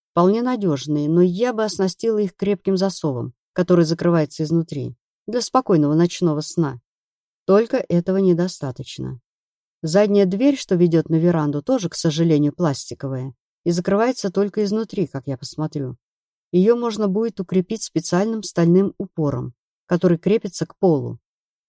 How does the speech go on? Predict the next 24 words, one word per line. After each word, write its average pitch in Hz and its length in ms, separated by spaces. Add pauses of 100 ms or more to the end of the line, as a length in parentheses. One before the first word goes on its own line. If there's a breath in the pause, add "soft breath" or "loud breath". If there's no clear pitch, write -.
Нечто 240 400
вроде 233 320
засова, 151 640
чтобы 180 280
закрывать 180 500
на 220 160
ночь 196 240
или 156 100
когда 170 340
покидаешь 160 600
дом. 120 340 (680)
Окна 247 280
в 190 80
доме 202 260
тоже 220 280
пластиковые. 160 760
Надеюсь, 202 460
ты 226 120
не 220 120
станешь 277 400
требовать 180 540
укрепить 185 420
их 170 120
решетками, 156 720